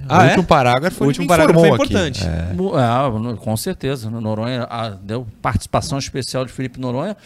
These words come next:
Speaker 3: E Murilo, tá infeli-, rápido, bom pra gente, mas infelizmente ontem rápido como Apodi, hein?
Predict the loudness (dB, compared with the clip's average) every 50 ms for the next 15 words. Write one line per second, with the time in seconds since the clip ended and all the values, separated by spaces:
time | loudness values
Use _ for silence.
0 | -20 -20 -20 -20 _ _ _ -8 -6 -4 -4 -2 -2 -2 -4 -4 -4 -4 -4 -2
1 | -2 -2 -4 -4 -8 -8 -8 -8 -8 -8 -6 -8 -8 -8 -6 -6 -4 -4 -4 -6
2 | -6 -8 -2 2 2 2 2 0 -4 -6 -8 -10 -8 -4 -2 -2 -2 0 -2 -2
3 | -2 -2 -2 -2 -4 -4 -4 -4 -4 -4 -6 -6 -6 -6 -6 -6 -6 -6 -6 -8
4 | -10 -10 -12 -12 -6 -4 -2 -2 -2 -2 -4 -6 -4 0 2 2 2 0 -2 -8
5 | -8 -8 -8 -6 -6 -6 -6 -6 -8 -8 -6 -6 -6 -8 -8